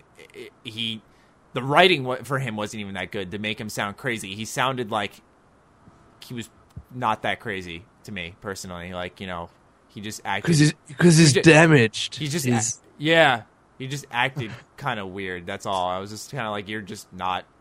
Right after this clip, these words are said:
Speaker 2: Ja-,
Speaker 1: doing it."
Speaker 2: Jared Leto is a weird, like, you know, of the shit that he did to the other co-, other, um, actors in Suicide Squad before the movie aired.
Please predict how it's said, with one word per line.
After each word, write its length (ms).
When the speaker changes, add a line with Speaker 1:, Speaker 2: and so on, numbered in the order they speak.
Speaker 2:
Ja-, 140
Speaker 1:
doing 120
it." 20
Speaker 2:
Jared 340
Leto 320
is 180
a 80
weird, 340
like, 180
you 60
know, 200
of 140
the 100
shit 240
that 140
he 140
did 300
to 540
the 160
other 180
co-, 180
other, 420
um, 320
actors 400
in 140
Suicide 400
Squad 220
before 300
the 60
movie 320
aired. 220